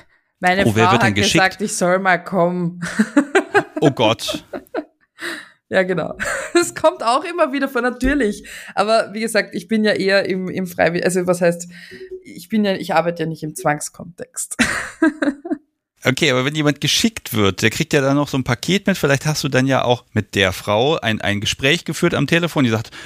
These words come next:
Speaker 2: keine Ahnung, was sa-, was sagt die? Und dann kommt er auch noch, also ich würd einen Teufel tun, wenn meine Frau mich zu dir schickt und dann würde ich sagen, sag mal, ne, wenn, dann gehen wir zusammen. Ähm, aber
Speaker 1: Ja, ja.
Speaker 2: also, also
Speaker 1: Die kommen
Speaker 2: wo
Speaker 1: dann eh meistens zusammen.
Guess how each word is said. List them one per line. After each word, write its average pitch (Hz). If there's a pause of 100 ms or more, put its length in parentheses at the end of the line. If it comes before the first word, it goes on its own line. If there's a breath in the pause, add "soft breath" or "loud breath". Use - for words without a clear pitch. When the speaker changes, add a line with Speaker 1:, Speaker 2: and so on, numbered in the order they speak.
(480 loud breath)
Speaker 2:
keine 151
Ahnung, 127
was 101
sa-, 131
was 135
sagt 127
die? 196
Und 139 (100)
dann 131
kommt 214
er 107
auch 107
noch, 143
also 95
ich 90
würd 82
einen -
Teufel 120
tun, 98
wenn 85
meine 90
Frau 101
mich 101
zu -
dir 87
schickt -
und 95
dann 110
würde 95
ich 85
sagen, 90 (480)
sag -
mal, 87 (340 loud breath)
ne, 131
wenn, 117
dann 117
gehen 104
wir 92
zusammen. 107 (300 loud breath)
Ähm, 104 (240 loud breath)
aber 214
Speaker 1:
Ja, 208
ja. 151
Speaker 2:
also, 110 (140 loud breath)
also 107
Speaker 1:
Die 175
kommen 196
Speaker 2:
wo -
Speaker 1:
dann 170
eh 160
meistens 151
zusammen. 143